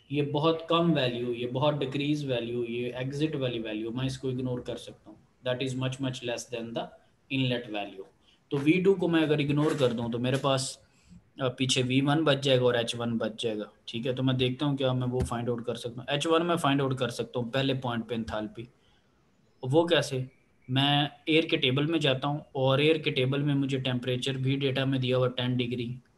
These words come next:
और वो चूँकि केल्विन में होता है तो दस का मतलब है टू एटी थ्री Kelvin।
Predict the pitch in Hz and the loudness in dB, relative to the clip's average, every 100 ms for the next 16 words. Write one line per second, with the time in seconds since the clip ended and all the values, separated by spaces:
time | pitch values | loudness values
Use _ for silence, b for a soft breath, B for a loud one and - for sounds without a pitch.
0 | - 117 117 123 135 131 123 120 117 120 | -12 -6 -4 -2 -2 -2 -4 -4 -4 -2
1 | 120 143 143 120 123 117 110 123 - 131 | -2 -2 -2 -2 -4 -6 -4 -6 -4 -4
2 | 123 120 120 117 117 123 120 120 - 120 | -4 -4 -6 -6 -4 -6 -4 -8 -8 -10
3 | 110 107 107 | -10 -12 -14